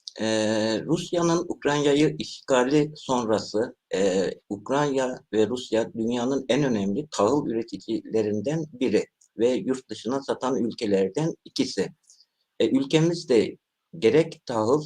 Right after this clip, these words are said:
gerek ayçiçeği, gerek mısır, gerek arpayı bu ülkelerden alıyor. E, savaş koşullarında, e, yurt dışına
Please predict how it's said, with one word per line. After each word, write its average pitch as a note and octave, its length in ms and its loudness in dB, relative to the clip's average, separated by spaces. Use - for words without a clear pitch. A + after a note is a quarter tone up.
gerek A#2 360 0
ayçiçeği, A2+ 640 0
gerek G2+ 360 -2
mısır, B2+ 320 -2
gerek G#2 320 0
arpayı A2 720 2
bu E3+ 240 4
ülkelerden D#3 800 2
alıyor. F#2+ 380 2
E, G#2+ 400 4
savaş D3 460 2
koşullarında, D3 960 2
e, F#2+ 380 4
yurt D3+ 320 0
dışına D#3 580 0